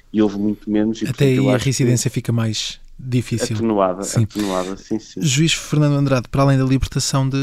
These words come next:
Speaker 2: reclusos, o que é que foi feito nos estabelecimentos prisionais, para além disso, para reduzir o risco de contágio?
Speaker 1: Pois, eu acho que principalmente o que aconteceu foi, eu,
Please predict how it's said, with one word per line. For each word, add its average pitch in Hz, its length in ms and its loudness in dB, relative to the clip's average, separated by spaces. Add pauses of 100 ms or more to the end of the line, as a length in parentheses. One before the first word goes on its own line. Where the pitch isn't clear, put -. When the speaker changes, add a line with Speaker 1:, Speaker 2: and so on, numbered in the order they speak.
(720)
Speaker 2:
reclusos, 147 880 0 (120)
o 185 80 -4
que 190 120 0
é - 20 0
que - 60 -6
foi 175 80 2
feito - 340 0
nos 147 680 0
estabelecimentos 135 480 2
prisionais, 131 640 2
para 131 160 -2
além 120 180 4
disso, - 360 -4 (260)
para 123 260 0
reduzir 131 380 -2
o - 20 0
risco - 300 -6
de - 60 -20
contágio? 107 460 -4 (220)
Speaker 1:
Pois, 170 220 -4
eu 170 140 0
acho 165 200 -4
que - 80 -20
principalmente 127 920 0
o - 20 -12
que - 140 -8
aconteceu 113 640 0
foi, 127 520 -2 (100)
eu, 120 260 2